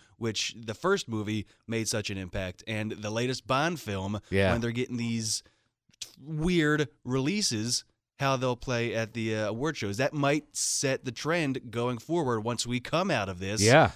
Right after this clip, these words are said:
Speaker 1: for these, uh, distributors to say, "Hey,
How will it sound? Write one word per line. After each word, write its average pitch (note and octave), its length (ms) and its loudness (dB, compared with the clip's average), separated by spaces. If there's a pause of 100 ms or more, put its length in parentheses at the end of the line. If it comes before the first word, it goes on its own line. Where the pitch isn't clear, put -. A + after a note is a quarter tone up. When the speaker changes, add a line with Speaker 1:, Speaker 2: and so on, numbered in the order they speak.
(140)
Speaker 1:
for C3+ 200 -2
these, A#2 320 -2
uh, G#2+ 300 -4 (560)
distributors A#2 640 0
to A2+ 100 -4
say, A2 400 0 (300)
"Hey, C3 280 0